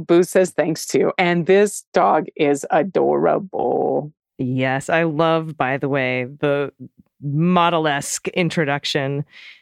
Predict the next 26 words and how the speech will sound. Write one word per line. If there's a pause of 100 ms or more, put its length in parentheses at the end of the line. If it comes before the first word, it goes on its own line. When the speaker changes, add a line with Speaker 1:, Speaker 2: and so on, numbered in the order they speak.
(240)
Speaker 2:
from
Janine.
Look
at
this (240)
baby. (320)
Oh. (1000)
And
adorable,
equally
adorable,
whether, (180)
ha-,
whether
the
pup
has
the
cutest
haircut
or
not,
like,
just
equally
adorable.